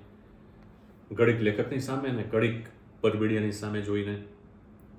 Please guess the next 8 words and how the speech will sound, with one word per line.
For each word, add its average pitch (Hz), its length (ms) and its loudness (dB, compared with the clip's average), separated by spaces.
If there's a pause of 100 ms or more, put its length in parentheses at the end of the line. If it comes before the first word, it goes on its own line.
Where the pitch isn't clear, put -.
(1900)
અંદરથી 160 560 8
જે 113 160 0
સો 143 240 6
ડોલરની 131 340 6
નોટ 117 360 2
નીકળી 120 360 2
હોય 101 160 2
છે, 101 400 -10